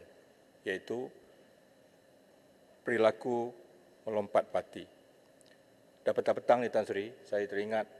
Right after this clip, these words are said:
pembikinan filem Tiga Abdul oleh, oleh Allahyarham P. Ramlee tahun sembilan belas enam puluh empat. Dalam satu dialog yang kita masih ingat,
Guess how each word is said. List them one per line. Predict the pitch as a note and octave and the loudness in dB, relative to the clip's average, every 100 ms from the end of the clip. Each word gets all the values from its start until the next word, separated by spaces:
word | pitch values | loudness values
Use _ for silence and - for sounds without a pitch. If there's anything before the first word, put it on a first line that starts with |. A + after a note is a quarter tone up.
| - - - - _ - - - - _ _ - | -20 -20 -20 -20 _ -20 -20 -20 -20 _ _ -6
pembikinan | G#2 G#2+ - A2 G#2 F#2+ F#2 F2+ - - - - | -4 -8 -8 -2 -2 -2 -8 -18 -20 -20 -20 -8
filem | G#2 G2+ G2+ | -4 -4 -4
Tiga | G#2 A2 - | -6 -2 0
Abdul | F#2 G#2 F2 D#2+ - - - - - - - - - - - - - - - - | -2 -4 -6 -8 -16 -20 -20 -20 -20 -20 -20 -20 -20 -20 -20 -20 -20 -20 -20 -2
oleh, | - G#2+ G#2 G2+ - - - | -2 2 0 0 -8 -16 -12
oleh | G#2+ G2 F#2 - | -6 -2 -2 -2
Allahyarham | A2 G#2 G2+ G#2+ | -4 -4 -4 -6
P. | G2+ G#2 | -4 0
Ramlee | G2+ G2+ G#2+ G#2+ | 0 -2 -8 -2
tahun | G#2 G#2 G2+ G2+ G2 A#2+ - - - - - - - - | 0 2 -2 -6 -14 -20 -20 -20 -20 -20 -20 -20 -20 -10
sembilan | A#2 G#2+ | -6 0
belas | G#2+ G2+ G#2+ | 0 0 -4
enam | G2 F#2 | -8 -4
puluh | F#2 F2+ | -6 -4
empat. | G2 - - - - - - - - - - - - - - - - - | -4 -4 -8 -20 -20 -20 -20 -20 -20 -20 -20 -20 -20 -20 -20 -20 -20 -2
Dalam | G#2+ | -2
satu | A#2 - G#2+ | -2 -4 2
dialog | A#2+ B2 C#3+ - | 4 6 4 2
yang | A#2+ G#2+ | -6 -8
kita | - - G#2 | -10 -6 -6
masih | G2 - G#2 | -6 -6 -6
ingat, | A2 A2+ | -2 -2